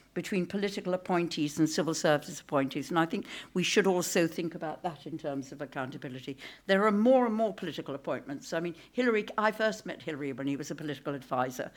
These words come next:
to David Blunkett, and there were three of you, two or th-,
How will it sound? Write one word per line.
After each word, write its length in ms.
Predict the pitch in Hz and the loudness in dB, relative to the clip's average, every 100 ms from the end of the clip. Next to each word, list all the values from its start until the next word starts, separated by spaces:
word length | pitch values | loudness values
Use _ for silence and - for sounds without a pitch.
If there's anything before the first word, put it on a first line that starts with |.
| - - | -16 -10
to 100 | - | -2
David 380 | 156 147 135 135 | 2 2 2 0
Blunkett, 380 | 147 123 123 - - - - | 0 0 -2 -8 -14 -18 -4
and 160 | 175 185 | 0 2
there 80 | |
were 140 | 196 190 - - | 2 0 -4 -16
three 240 | - 233 226 | -6 -2 0
of 80 | |
you, 240 | 240 254 262 - _ - | 0 -2 -2 -10 _ -8
two 160 | - 214 | -4 -4
or 40 | |
th-, 160 | - | -6